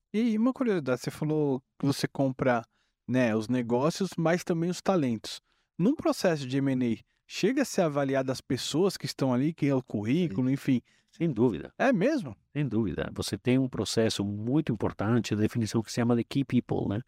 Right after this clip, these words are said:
Speaker 2: Quem são as pessoas que realmente sustentam aquele negócio? É, e, e uma das grandes dificuldades é saber quem são,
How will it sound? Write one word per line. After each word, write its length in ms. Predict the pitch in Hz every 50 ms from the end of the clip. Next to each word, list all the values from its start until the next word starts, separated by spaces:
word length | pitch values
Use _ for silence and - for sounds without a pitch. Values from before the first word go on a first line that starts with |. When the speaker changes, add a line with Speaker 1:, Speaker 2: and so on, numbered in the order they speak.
| _ _ _ _ _ _ _ _ _
Speaker 2:
Quem 220 | _ 139 151 165 143
são 220 | - - 139 135
as 120 | 135 123
pessoas 640 | - _ 135 117 - 123 110 107 104 98 - - - _ _ _ _ _ _ _ _ _ _ _
que 360 | _ - 117 110 107 104 90 98
realmente 520 | - - 131 120 117 107 110 117 113 -
sustentam 460 | - - 107 - - - 104 92 98 87
aquele 220 | - - 87 87
negócio? 480 | 87 82 76 - 58 - - - - - _ _ _ _ _ _ _ _ _ _ _ _
É, 480 | 113 113 110 107 101 98 87 78 71 - - - - -
e, 360 | - 107 113 104 92 - - 120
e 60 | 127
uma 200 | 147 156 156 135
das 180 | 113 113 104
grandes 320 | 107 110 110 113 107 101 98
dificuldades 920 | 104 - - - 117 107 98 104 98 107 127 143 123 107 85 82 - - - _ -
é 640 | - 82 82 85 87 95 113 123 131 131 - - - _ _ _ _ _ _ _ _ _ _ _ _ _ _ _
saber 240 | - 120 113 110 104
quem 180 | - - 165
são, 320 | 165 - - 120 101 80